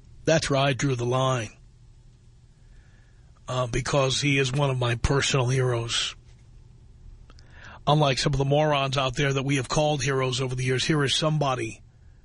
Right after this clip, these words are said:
who had something profound to say, and he said it in an era when people were getting their heads shot off, and ultimately he got his shot off.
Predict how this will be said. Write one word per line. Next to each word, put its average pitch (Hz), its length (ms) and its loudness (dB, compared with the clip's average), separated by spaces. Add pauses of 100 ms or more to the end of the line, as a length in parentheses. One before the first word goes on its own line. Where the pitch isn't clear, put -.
(1400)
who 156 180 2
had 139 260 0
something 139 380 -2
profound 156 600 0
to 131 100 -4
say, 139 640 -2 (840)
and 143 100 -4
he 170 120 0
said 175 320 0
it 160 140 -2
in 160 140 -2
an 156 180 0
era 175 260 4
when 147 120 -2
people 165 220 2
were 156 60 0
getting 147 240 0
their 147 80 -2
heads 175 300 0
shot 139 340 0
off, 143 220 -2
and 156 80 0
ultimately 143 340 0
he 160 140 2
got 156 200 2
his 165 180 2
shot 135 340 0
off. - 420 -16